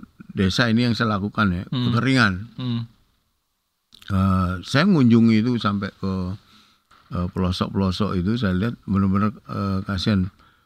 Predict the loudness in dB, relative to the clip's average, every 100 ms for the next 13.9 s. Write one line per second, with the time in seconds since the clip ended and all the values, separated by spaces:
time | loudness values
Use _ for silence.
0 | _ _ -12 -6 -2 -2 -2 -2 0 0
1 | -2 -4 -4 -2 -2 -2 -2 0 0 -2
2 | 0 4 4 4 2 2 0 -10 _ -14
3 | -8 -6 -6 -12 _ -8 -2 2 2 2
4 | 2 0 -2 -4 -4 -4 -2 2 2 2
5 | -2 -6 -16 -20 _ _ _ _ _ -6
6 | -2 -2 -4 -8 _ _ _ -20 _ _
7 | _ _ _ _ _ _ -2 0 2 0
8 | -2 4 6 8 8 6 4 2 2 0
9 | -2 0 0 0 -2 -4 -6 -10 -10 -8
10 | -8 -4 -2 0 -2 0 2 2 2 0
11 | 0 2 2 2 0 2 2 0 _ _
12 | _ -6 0 2 0 -2 -4 -2 2 0
13 | 0 2 4 2 0 0 0 2